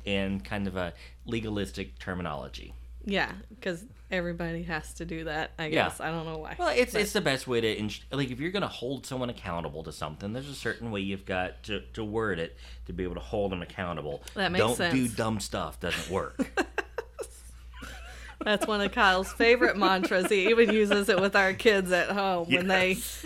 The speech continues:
Speaker 2: make mistakes. And they say, "It was an accident."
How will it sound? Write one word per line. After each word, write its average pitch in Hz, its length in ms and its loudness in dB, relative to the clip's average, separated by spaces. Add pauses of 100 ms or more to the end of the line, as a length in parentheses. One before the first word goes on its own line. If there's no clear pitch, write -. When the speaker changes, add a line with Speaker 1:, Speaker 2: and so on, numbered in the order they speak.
(100)
Speaker 2:
make 214 240 4
mistakes. 185 1000 2 (260)
And 202 100 0
they 196 140 6
say, 220 200 4
"It 226 80 4
was 254 140 2
an 262 120 2
accident." 202 720 0